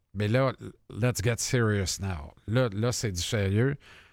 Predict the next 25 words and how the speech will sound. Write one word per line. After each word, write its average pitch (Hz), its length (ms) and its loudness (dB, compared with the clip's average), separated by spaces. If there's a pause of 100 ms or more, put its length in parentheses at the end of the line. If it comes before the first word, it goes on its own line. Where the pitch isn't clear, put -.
(420)
Moi, 160 180 4
je 123 120 4
vois 113 360 2
pas 156 140 4
le 131 120 2
même 113 280 2
feu 143 320 -2
dans 110 160 2
les 92 400 0
yeux 117 240 0 (560)
de, 101 500 2
de 101 140 -2
Pat - 400 2
Mahomes. 110 560 2 (1400)
Je 95 160 0
vois 123 220 2
pas 220 100 6
de 180 120 0
la 151 100 6
peur, 196 580 2
mais 113 400 0
je 101 140 2
vois, 160 560 2 (680)
je 95 160 -2
vois 139 280 2